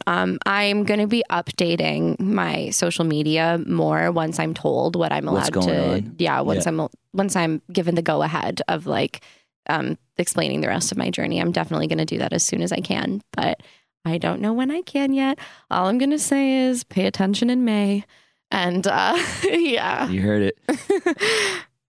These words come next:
Speaker 2: Okay. Well, beautiful, Meave.
Speaker 1: Mm-hmm.
Speaker 2: We love you, buddy.
Speaker 1: I
Speaker 2: Thanks
Speaker 1: love
Speaker 2: for
Speaker 1: you.
Speaker 2: everything.
Speaker 1: Thank you so much for everything, Brad.
Speaker 2: Yeah.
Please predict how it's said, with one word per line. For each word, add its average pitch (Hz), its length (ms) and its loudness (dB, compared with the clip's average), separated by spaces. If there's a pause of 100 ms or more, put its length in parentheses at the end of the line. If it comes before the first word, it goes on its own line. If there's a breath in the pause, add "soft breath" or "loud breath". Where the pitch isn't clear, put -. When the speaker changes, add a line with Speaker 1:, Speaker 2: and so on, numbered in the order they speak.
(160)
Speaker 2:
Okay. 120 440 0
Well, 104 160 2
beautiful, 131 600 0 (220)
Meave. 127 600 0 (180)
Speaker 1:
Mm-hmm. 220 300 -16
Speaker 2:
We 113 100 2
love 117 220 2
you, 117 80 2
buddy. 113 440 2 (480)
Speaker 1:
I 196 40 -2
Speaker 2:
Thanks 208 180 2
Speaker 1:
love 247 80 2
Speaker 2:
for - 80 2
Speaker 1:
you. - 60 2
Speaker 2:
everything. 392 580 2
Speaker 1:
Thank 294 240 0
you 339 80 2
so 349 220 0
much 370 240 0
for 302 80 2
everything, 247 420 0
Brad. 208 140 0
Speaker 2:
Yeah. 220 180 0